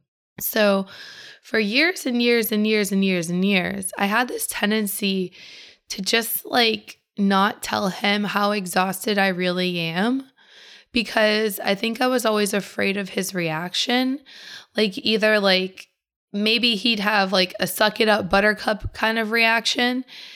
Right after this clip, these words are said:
And that's just hard sometimes, even though I'm totally that type to do that 'cause I'm so driven.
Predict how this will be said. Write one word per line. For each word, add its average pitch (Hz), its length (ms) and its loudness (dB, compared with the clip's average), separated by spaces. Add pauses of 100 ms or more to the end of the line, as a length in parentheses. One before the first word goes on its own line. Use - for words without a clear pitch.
(380)
And 202 260 2
that's 196 300 0
just 214 240 -2
hard 185 400 0
sometimes, 226 600 -6
even 202 240 0
though 190 120 2
I'm 180 160 -2
totally 180 600 -4
that 175 280 -8
type 190 420 -8
to - 120 -10
do 175 160 -6
that 180 280 -2
'cause 180 140 -10
I'm 170 160 -2
so 175 440 -2
driven. 196 640 -2